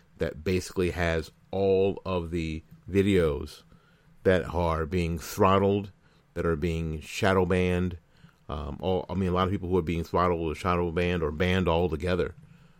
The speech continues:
um, on YouTube or, and, and on Google, and making it possible for them to, for, for, you know what, for, for them to be found, um, on another website. And this website, I'm not looking to,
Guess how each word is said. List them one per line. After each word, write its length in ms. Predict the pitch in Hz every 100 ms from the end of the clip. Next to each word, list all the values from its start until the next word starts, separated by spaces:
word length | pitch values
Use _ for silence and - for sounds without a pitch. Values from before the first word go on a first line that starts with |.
| _ -
um, 500 | - - - - 78 - -
on 260 | 90 82
YouTube 640 | 82 95 - 87 85 78 -
or, 220 | - 82 -
and, 220 | 87 -
and 260 | 87 76 78
on 180 | 78 76
Google, 380 | 92 82 73 - - - - -
and 180 | 87 85
making 300 | 92 87 82
it 320 | 78 - -
possible 400 | 85 87 - 82
for 140 | 78
them 180 | 78 85 82
to, 200 | 78 -
for, 460 | - - - -
for, 400 | - 87 80 78
you 100 | 85
know 120 | 90 85
what, 260 | 80 67
for, 240 | - 92 82
for 140 | 87
them 180 | 82 82
to 80 | 71
be 120 | 76
found, 680 | - 92 87 90 78 82 - - - _ _ _ _ _ _ _ _ _ _ _ -
um, 540 | 71 71 69 73 76 - - - _ _ _ - -
on 160 | 101
another 240 | 82 80 78
website. 460 | 80 - - - _ - _ _ _ _
And 240 | 87 92 90
this 140 | -
website, 420 | 104 92 98 95 -
I'm 200 | 92 101
not 220 | 95 76
looking 440 | 95 - 110 95
to, 160 | 85